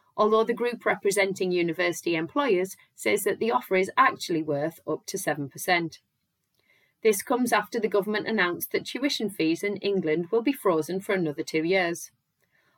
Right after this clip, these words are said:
Although this is good news for students, the strikes mean more disruption to courses already affected by the pandemic. However, the National Union of Students has been broadly supportive of the industrial action,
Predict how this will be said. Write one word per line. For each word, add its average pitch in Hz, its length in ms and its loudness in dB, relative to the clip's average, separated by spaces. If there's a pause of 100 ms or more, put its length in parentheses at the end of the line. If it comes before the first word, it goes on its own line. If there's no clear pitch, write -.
Although 196 300 4
this 190 240 -2
is 180 100 0
good 285 260 -2
news 165 280 2
for - 80 -14
students, 170 640 -2 (300)
the 294 80 -2
strikes 285 420 0
mean 247 240 -2
more 214 180 2
disruption 165 640 -4
to - 80 -6
courses 175 480 0
already 175 420 0
affected 156 460 -4
by 147 160 0
the 143 100 -6
pandemic. 165 680 -6 (720)
However, 208 400 6
the 277 120 -2
National 233 400 -2
Union 208 360 0
of 190 100 -4
Students 208 500 -2
has 285 240 0
been 175 280 0
broadly 170 360 0
supportive 233 600 -4
of 156 140 -6
the 185 180 0
industrial 165 520 -4
action, 156 440 -4